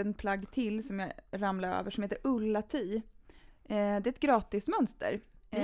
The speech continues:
Speaker 1: Eh, Maria
Speaker 2: gillar vi ju.
Speaker 1: Möller har designat för Mayflower som jag tror är ett garnmärke, va?
Speaker 2: Ja, det är det.
Speaker 1: Ehm, den är ganska... Den kom i somras.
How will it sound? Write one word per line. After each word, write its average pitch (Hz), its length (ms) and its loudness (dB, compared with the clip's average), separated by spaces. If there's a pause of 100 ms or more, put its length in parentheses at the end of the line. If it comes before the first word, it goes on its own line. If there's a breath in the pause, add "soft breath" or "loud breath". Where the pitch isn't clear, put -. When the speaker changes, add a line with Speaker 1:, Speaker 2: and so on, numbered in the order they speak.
Speaker 1:
Eh, 202 120 0
Maria 220 260 4
Speaker 2:
gillar 226 120 4
vi 233 40 6
ju. 247 60 6
Speaker 1:
Möller 320 300 6
har 285 80 6
designat 247 600 2
för 196 380 2
Mayflower 196 680 2
som 202 180 -6
jag 185 100 -6
tror 208 200 -4
är 185 80 -2
ett - 180 -12
garnmärke, 208 420 -4
va? - 120 -2
Speaker 2:
Ja, 330 160 4 (100)
det 220 100 -6
är 175 60 -6
det. 170 80 -10 (460)
Speaker 1:
Ehm, 202 800 -4
den 269 140 6
är 330 40 6
ganska... 214 800 0 (240)
Den 254 140 -2
kom 277 100 0
i 254 40 0
somras. 233 520 -4